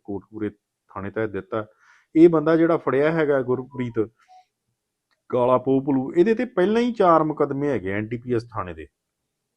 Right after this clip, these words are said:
ਜਾਣੀ ਕਿ ਸਾਦਕ 'ਚ ਹੈਗਾ ਹੈ, ਫਰੀਦਕੋਟ ਸਦਰ 'ਚ ਹੈਗਾ, ਸਿਟੀ ਕੋਟਕਪੂਰੇ 'ਚ ਹੈਗਾ, ਜਾਣੀ ਕਿ ਪਹਿਲਾਂ ਵੀ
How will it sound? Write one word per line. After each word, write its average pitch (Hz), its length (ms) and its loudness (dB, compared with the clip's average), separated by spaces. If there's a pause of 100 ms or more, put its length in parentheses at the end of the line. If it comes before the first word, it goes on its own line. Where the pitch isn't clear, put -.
(380)
ਜਾਣੀ 110 200 -4
ਕਿ 113 320 -6
ਸਾਦਕ 120 420 -4
'ਚ 120 100 -8
ਹੈਗਾ 110 260 -2
ਹੈ, 107 220 -4
ਫਰੀਦਕੋਟ 113 500 -8
ਸਦਰ 110 320 -8
'ਚ 123 80 -8
ਹੈਗਾ, 113 240 -2
ਸਿਟੀ 117 260 -10
ਕੋਟਕਪੂਰੇ 113 520 -4
'ਚ 117 60 -6
ਹੈਗਾ, 120 180 -4
ਜਾਣੀ 131 200 -10
ਕਿ 143 60 -8
ਪਹਿਲਾਂ 139 340 -4
ਵੀ 147 200 -6